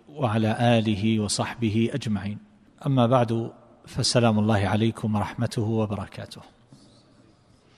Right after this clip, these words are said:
نواصل الحديث في هذه الليلة أيها الأحبة فيما يتصل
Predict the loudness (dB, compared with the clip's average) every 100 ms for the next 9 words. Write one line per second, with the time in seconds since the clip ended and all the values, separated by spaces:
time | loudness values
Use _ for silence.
0 | _ -20 -20 -20 -20 _ _ _ _ _
1 | _ 6 8 8 4 4 2 2 0 0
2 | 0 2 4 4 2 4 2 2 -4 -8
3 | -6 -2 -2 -4 -2 0 0 0 -6 -20
4 | -20 _ _ _ _ _ _ _ _ _
5 | _ _ -4 0 0 -2 -2 -2 0 -2
6 | 0 -2 -6